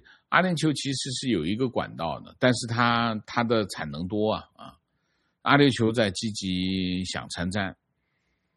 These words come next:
但是他积极想参战是回事，他参战是另外一回事。如果要参战，现在就赶紧去，理解吗？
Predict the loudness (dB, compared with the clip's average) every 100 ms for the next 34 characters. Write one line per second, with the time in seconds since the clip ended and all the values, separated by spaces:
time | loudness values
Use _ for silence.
0 | _ 2 4 4 0 0 0 0 -4 -2
1 | -2 -2 0 0 2 2 0 -2 -4 -4
2 | -6 -8 -12 _ _ -4 0 4 4 4
3 | 0 2 2 2 -2 -6 -10 -10 -10 -16
4 | _ _ _ _ _ -20 -20 _ 6 6
5 | 8 8 8 4 2 2 -2 -2 -2 0
6 | 0 0 0 0 -4 -6 -8 -8 _ _
7 | _ _ _ _ _ _ _ _ _ _
8 | _ _ _ -2 0 0 -2 -6